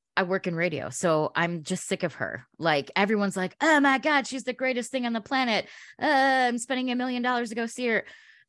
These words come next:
That's great and all, but, like, she's not, like, she's talented, but, like, there's other people out there that I think, I don't know, maybe might be better or not as dramatic or not as fake seeming, or I don't know. I just,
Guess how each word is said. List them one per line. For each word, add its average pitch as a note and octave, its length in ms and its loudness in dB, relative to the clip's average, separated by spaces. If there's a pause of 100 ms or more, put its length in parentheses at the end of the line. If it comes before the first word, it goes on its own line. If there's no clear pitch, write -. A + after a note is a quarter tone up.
That's D#4+ 260 2
great E3+ 420 0
and G#3+ 120 0
all, G#3 220 2
but, F#3 160 -4
like, D#3+ 260 -2 (180)
she's - 320 -10
not, C4+ 240 -4 (440)
like, G#3 100 -6
she's - 480 -6
talented, B3+ 640 0
but, E3+ 140 -2
like, D#3 300 2 (540)
there's G#3 140 -10
other G3+ 160 -4
people F3 300 -2
out D3 180 2
there C3+ 180 0
that A#2+ 360 -2
I C#3+ 100 0
think, C3 480 -10
I C#3+ 80 -4
don't C#3 160 -6
know, C3 420 -8
maybe C#3 320 -10
might C#3 220 -10
be D3 80 -6
better E3+ 420 0
or B2+ 460 -2 (580)
not C#3+ 280 0
as C#3+ 180 -4
dramatic C3+ 640 -4
or B2+ 140 -6
not C3 160 -6
as C3 200 -12 (120)
fake D3 240 -6
seeming, F3+ 720 -2
or A2+ 360 -6
I C#3 140 0
don't B2 140 -2
know. F#2 60 -4
I B2+ 160 2
just, E3+ 280 -4